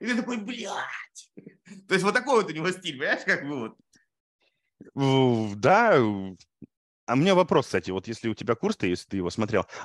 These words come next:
Speaker 2: а он в своем курсе подает информацию так же, как он делает это в
Speaker 1: У-, у-, ну, уже нет, уже нет,
Speaker 2: Нет?
Speaker 1: уже нет, нет, уже нет. То есть
Speaker 2: Тогда
Speaker 1: юмор
Speaker 2: не
Speaker 1: больше, больше полезный, да, там немножко есть, э, ну, та-, такого юмора нет. То есть там, при-, в принципе,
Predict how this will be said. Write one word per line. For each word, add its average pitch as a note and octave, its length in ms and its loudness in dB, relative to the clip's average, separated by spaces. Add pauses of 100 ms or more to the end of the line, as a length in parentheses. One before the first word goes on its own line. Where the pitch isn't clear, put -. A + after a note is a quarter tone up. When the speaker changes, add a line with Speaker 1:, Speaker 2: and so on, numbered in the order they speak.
Speaker 2:
а A2 160 4
он D#3 140 4
в - 60 -10
своем F3 320 2
курсе D3 380 -2
подает C#3+ 480 0
информацию C#3 580 -4
так A#3 280 -2
же, B2 160 -8
как - 200 -2
он G2 140 -6
делает G2 300 -4
это F#2+ 220 -4
в F2+ 560 0 (100)
Speaker 1:
У-, F3+ 340 -6
у-, G3 260 2
ну, A#3 220 0
уже A3 180 2
нет, C3+ 180 0
уже C#3+ 200 -4
нет, G#2+ 320 -6
Speaker 2:
Нет? C#3+ 180 -2
Speaker 1:
уже A#2 160 -6
нет, F2+ 180 -10 (160)
нет, G2 180 -12
уже G#2 160 -8
нет. G#2 240 -8 (480)
То F3 80 -4
есть D#3+ 120 4
Speaker 2:
Тогда A#3+ 140 4
Speaker 1:
юмор - 220 6
Speaker 2:
не G3 40 -2
Speaker 1:
больше, G3+ 280 0
больше F#3+ 320 -2
полезный, A#3 360 -2
да, A#3 140 2
там F#3+ 140 0
немножко G#3 360 0
есть, F#3 380 -4
э, - 40 -18 (760)
ну, F#3+ 160 -4
та-, F#3+ 180 0
такого A#3+ 300 2
юмора A#3 340 4
нет. D3+ 260 -2
То - 60 -10
есть A2 100 -10
там, G3 180 -4
при-, C#4+ 200 0
в - 100 -8
принципе, G3+ 640 -4